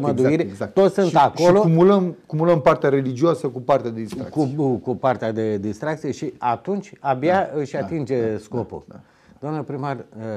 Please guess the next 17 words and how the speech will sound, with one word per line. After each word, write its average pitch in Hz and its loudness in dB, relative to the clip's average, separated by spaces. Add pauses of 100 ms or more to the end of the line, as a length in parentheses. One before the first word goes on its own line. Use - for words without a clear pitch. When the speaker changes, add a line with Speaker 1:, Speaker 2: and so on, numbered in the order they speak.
(260)
Speaker 1:
vă 113 -10
mulțumesc 117 -12
foarte 104 -12
mult 92 -12
pentru 113 -8
Speaker 2:
Mulțumesc 127 -4
și 127 2
eu 117 0
Speaker 1:
prezență. 107 0
Speaker 2:
tare 120 -2
mult. 143 2
Speaker 1:
Ne 185 4
vom 143 0
revedea 120 -2
cât 131 -6
de 123 0
curând, 110 -4